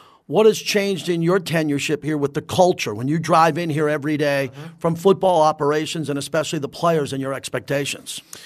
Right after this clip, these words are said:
Speaker 2: Yeah, well, I think the one thing is, um, and we saw it during some of these times of losing.
Speaker 1: Mm-hmm.
Speaker 2: That's
Speaker 1: Okay.
Speaker 2: when it gets tested, right? It's all smooth, and you can cover up a lot of warts when you're winning.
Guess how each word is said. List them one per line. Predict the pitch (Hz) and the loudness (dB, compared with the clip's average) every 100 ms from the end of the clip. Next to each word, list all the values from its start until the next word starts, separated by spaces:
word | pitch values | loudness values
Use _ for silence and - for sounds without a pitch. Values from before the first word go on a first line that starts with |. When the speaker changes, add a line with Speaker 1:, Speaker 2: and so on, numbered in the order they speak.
| - - - - | -20 -20 -20 -10
Speaker 2:
Yeah, | 165 156 | 0 2
well, | 135 | 4
I | 131 | 0
think | 170 147 | -2 -2
the | 143 | 0
one | 143 147 | 0 0
thing | 147 | -2
is, | 131 123 110 - | 0 0 -2 -8
um, | 147 127 113 110 - | -2 0 0 -4 -8
and | 139 131 | -6 -4
we | 160 | -2
saw | - 151 151 | 0 2 2
it | 147 | 2
during | 139 143 131 | 2 2 0
some | 110 143 135 | -2 -2 -2
of | 127 | -2
these | 135 135 120 - | -2 -4 -6 -8
times | - 135 135 | -2 -2 -2
of | 123 | -2
losing. | 123 - 110 98 - - | 2 2 0 -10 -18 -10
Speaker 1:
Mm-hmm. | 139 139 139 | -8 -6 -6
Speaker 2:
That's | 120 117 | -4 -2
Speaker 1:
Okay. | 139 | 0
Speaker 2:
when | 135 | 0
it | |
gets | 135 135 | 0 -2
tested, | - 151 - 104 101 - - | 0 0 0 -8 -10 -20 -6
right? | 113 123 135 | 0 2 0
It's | 139 | 2
all | 139 139 | 2 2
smooth, | - 147 147 147 135 | -2 0 2 4 2
and | 135 | 0
you | |
can | 139 139 | -4 -4
cover | - 180 185 | 0 0 2
up | 175 | 0
a | 151 | 2
lot | 139 139 | 2 2
of | 123 | 0
warts | 160 165 - | -2 -2 -6
when | 127 | -8
you're | 117 | -4
winning. | 131 147 101 | -2 -2 -4